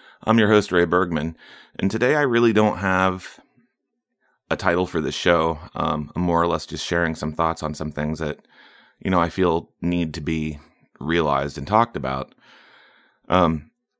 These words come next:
and I'm probably gonna title it sh-, just sharing my thoughts or something along those lines. I haven't really decided yet. And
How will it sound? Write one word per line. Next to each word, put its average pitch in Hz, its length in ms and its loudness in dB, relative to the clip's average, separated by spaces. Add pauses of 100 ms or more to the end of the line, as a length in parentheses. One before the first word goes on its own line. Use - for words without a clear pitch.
(240)
and 80 220 -2 (100)
I'm - 80 -10
probably 85 200 0
gonna 80 180 -2
title 80 380 0
it 78 100 -4 (320)
sh-, - 220 -14
just 80 200 -8
sharing 78 340 -2
my 71 120 -4
thoughts 76 360 -4
or 71 200 -6 (160)
something 73 360 -8
along 71 220 -6
those 69 220 -8
lines. 71 400 -8 (280)
I - 60 -14
haven't 76 160 -10
really 69 200 -6
decided 65 400 -6
yet. 71 200 -6 (680)
And 73 300 -4